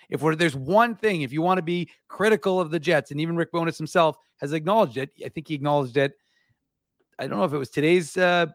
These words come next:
pregame skate or the last practice, but he just said that our special teams haven't been good. Well, you know, that one way to <laughs> get effective is start scoring on it. And that's, it was a really nice play. And, and it's good that it's a second line, because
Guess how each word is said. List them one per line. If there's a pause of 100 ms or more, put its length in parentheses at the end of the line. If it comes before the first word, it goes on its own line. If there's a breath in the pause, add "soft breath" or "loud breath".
(100)
pregame
skate
or
the
last (440)
practice,
but
he
just
said
that
our
special
teams (240 soft breath)
haven't
been
good. (300)
Well,
you
know,
that
one
way
to
<laughs>
get
effective
is
start
scoring
on
it.
And
that's,
it
was
a
really
nice
play.
And, (280)
and
it's
good
that
it's
a
second
line,
because